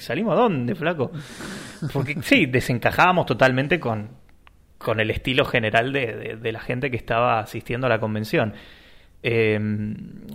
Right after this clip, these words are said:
pero bueno, a mí, o sea, yo soy de consumir algún que otro anime de los más populares. No, no, no me voy a mandar la parte de que, "No, yo veía este Dragon Ball, pero leía el manga antes de que fuera". No, no, boludeces no.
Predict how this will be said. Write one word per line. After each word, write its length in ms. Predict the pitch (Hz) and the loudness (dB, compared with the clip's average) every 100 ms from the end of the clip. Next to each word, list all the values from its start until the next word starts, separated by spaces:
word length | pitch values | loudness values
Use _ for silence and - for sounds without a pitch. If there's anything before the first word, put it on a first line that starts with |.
| 135 | 4
pero 140 | 170 | 8
bueno, 160 | 233 156 | 10 10
a 40 | |
mí, 140 | 190 294 | 6 6
o 100 | 226 | 4
sea, 200 | 196 160 | 6 4
yo 360 | - - 202 | 2 -2 2
soy 220 | 208 269 226 | 4 6 8
de 140 | 139 | 6
consumir 560 | 143 120 - 127 151 139 | 4 2 0 0 4 6
algún 560 | 120 127 147 156 151 | 6 4 4 2 2
que 100 | 135 | 0
otro 180 | 135 143 | 0 0
anime 260 | 127 131 147 | 0 2 2
de 80 | 131 | 4
los 160 | 113 | 2
más 240 | 123 127 - | 2 0 2
populares. 640 | 123 127 143 147 151 131 | 0 4 8 8 8 4
No, 160 | 120 117 | 2 2
no, 160 | 113 | 2
no 120 | 113 | 2
me 120 | 110 110 | 0 2
voy 100 | 117 | 2
a 60 | |
mandar 180 | 113 113 | 2 2
la 100 | 110 | 2
parte 260 | - 113 117 | 0 0 0
de 120 | 113 | 0
que, 200 | - - | -4 -6
"No, 180 | 135 - | -8 -8
yo 280 | - 139 | -8 -6
veía 420 | 127 127 143 135 117 131 | -6 -6 -4 -4 -4 -6
este 240 | 127 - | -8 -6
Dragon 420 | 131 131 135 120 | 0 0 0 -2
Ball, 240 | 123 143 143 | -2 -2 -2
pero 220 | 120 110 | -4 -2
leía 200 | 127 135 | 0 0
el 120 | 120 | 0
manga 260 | 135 139 127 | 0 0 -2
antes 160 | 135 | -2
de 60 | 120 | -2
que 80 | 120 | -2
fuera". 180 | 135 127 | -4 -4
No, 200 | - - | -6 -6
no, 140 | - - _ - | -10 -16 _ -18
boludeces 460 | 123 123 127 131 160 | -12 -6 -4 -4 -4
no. 220 | 143 165 | -2 -4